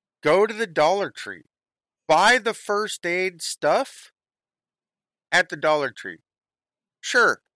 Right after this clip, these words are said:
it may not be the stuff you need,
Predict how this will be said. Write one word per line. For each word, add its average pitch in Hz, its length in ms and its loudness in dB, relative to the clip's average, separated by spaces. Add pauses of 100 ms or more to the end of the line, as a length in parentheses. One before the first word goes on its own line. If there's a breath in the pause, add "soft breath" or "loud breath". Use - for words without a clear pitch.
(200)
it 208 60 -8
may 226 180 0
not 214 340 2
be 196 140 -6
the 175 100 -10
stuff 180 420 -2 (100)
you 156 480 -10
need, 135 460 -10